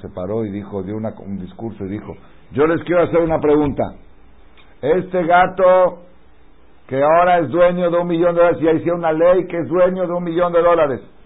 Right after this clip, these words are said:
¿se convirtió en tigre?" Que diga, "Pues ahora ya soy tigre, ya no me, no me llamen gato." Dice, "Porque ya, ahora ya tengo un", dice, "No, no se convirtió en tigre. Siguió siendo el mismo gato."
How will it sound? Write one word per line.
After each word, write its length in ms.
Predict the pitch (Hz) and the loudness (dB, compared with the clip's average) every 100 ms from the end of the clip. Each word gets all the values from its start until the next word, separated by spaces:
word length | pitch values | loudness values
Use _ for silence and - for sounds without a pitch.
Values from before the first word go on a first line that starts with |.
| - - - | -20 -20 -14
¿se 100 | - | -10
convirtió 460 | 92 85 101 98 120 | -8 -8 -8 -6 -4
en 140 | 117 | -4
tigre?" 440 | 117 113 117 147 147 - - - - - - - - - - - - - - - | -4 -6 -6 -10 -14 -20 -20 -20 -20 -20 -20 -20 -20 -20 -20 -20 -20 -20 -20 -18
Que 100 | 90 | -12
diga, 400 | 104 110 104 - | -8 -6 -8 -10
"Pues 140 | 85 82 | -16 -14
ahora 260 | 90 104 | -8 -8
ya 60 | 98 | -8
soy 100 | 110 | -12
tigre, 320 | 104 127 92 | -12 -12 -12
ya 80 | 85 | -12
no 100 | 107 | -10
me, 100 | 110 | -8
no 100 | 120 | -8
me 80 | 139 | -6
llamen 260 | 123 107 90 | -6 -8 -10
gato." 300 | 85 - - - - - - - - | -12 -14 -20 -20 -20 -20 -20 -20 -20
Dice, 120 | - - | -20 -20
"Porque 200 | - 82 | -18 -14
ya, 100 | 92 | -10
ahora 280 | 92 101 104 | -8 -8 -8
ya 60 | |
tengo 280 | 107 110 113 | -8 -8 -8
un", 160 | 117 101 - - - - - - | -8 -12 -20 -20 -20 -20 -20 -20
dice, 260 | 90 78 95 | -20 -14 -12
"No, 200 | 110 156 | -10 -10
no 100 | 120 | -14
se 100 | 127 | -14
convirtió 380 | 131 113 85 90 | -10 -10 -10 -12
en 100 | 85 | -12
tigre. 340 | 82 85 87 - - - - - - - - | -12 -14 -14 -18 -20 -20 -20 -20 -20 -20 -8
Siguió 340 | 151 165 214 208 | -4 2 2 4
siendo 260 | 208 208 208 | 2 2 2
el 100 | 208 | 0
mismo 280 | 226 175 208 202 | -2 2 2 6
gato." 680 | 208 202 202 180 156 - | 6 6 6 6 6 0